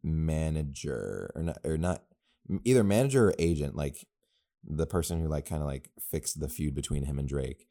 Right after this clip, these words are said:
He was, he was, like, kinda accurate too. Uh, but Digital Nas got canceled for lying, and Justin LaBoy got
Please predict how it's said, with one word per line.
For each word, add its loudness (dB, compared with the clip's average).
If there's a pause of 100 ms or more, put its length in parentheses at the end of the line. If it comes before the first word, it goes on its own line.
(300)
He 4
was, 2
he -4
was, 0
like, 0
kinda -2
accurate -6
too. -2 (420)
Uh, 0 (180)
but 2
Digital 2
Nas 2
got 0
canceled -2
for -4
lying, -4 (120)
and -2
Justin -2
LaBoy -2 (340)
got 0